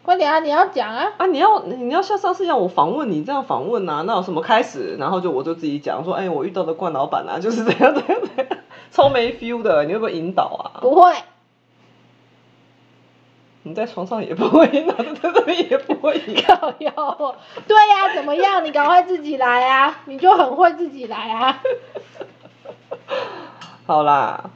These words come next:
Speaker 1: 嗯。
Speaker 2: 嗯。
Speaker 1: 所以呢，来修罗场一。
Speaker 2: 嗯。其实我遇到的惯老板大概也才三个啦，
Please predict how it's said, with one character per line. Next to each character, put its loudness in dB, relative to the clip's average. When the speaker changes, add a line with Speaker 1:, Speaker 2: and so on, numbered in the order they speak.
Speaker 1:
嗯。 -12
Speaker 2:
嗯。 -6
Speaker 1:
所 -2
以 0
呢， -6
来 0
修 8
罗 2
场 -4
一。 -12
Speaker 2:
嗯。 -4
其 -14
实 0
我 4
遇 0
到 4
的 4
惯 2
老 0
板 -4
大 -4
概 -2
也 -8
才 -8
三 -10
个 -10
啦， -10